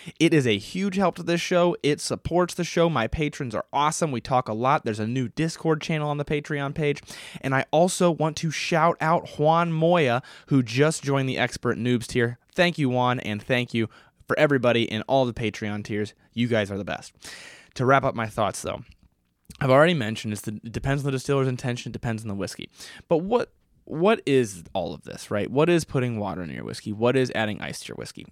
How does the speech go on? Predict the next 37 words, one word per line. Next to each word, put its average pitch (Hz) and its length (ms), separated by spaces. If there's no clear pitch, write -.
I've 123 160
said 180 220
it 208 80
before, 107 540
and 113 280
I 104 100
haven't 135 300
said 135 200
it 113 80
again 107 320
for 98 160
a 92 60
while, 90 500
so - 160
I 104 40
wanna 95 360
mention 95 420
it. - 140
All 175 200
of 208 100
these 175 160
different 135 360
ways 113 180
of 113 100
drinking 104 360
whiskey, - 400
there's 123 240
not 123 220
a 139 60
right 120 280
way 113 140
and 110 80
there's 107 160
not 107 160
a 107 60
wrong 98 340
way. - 240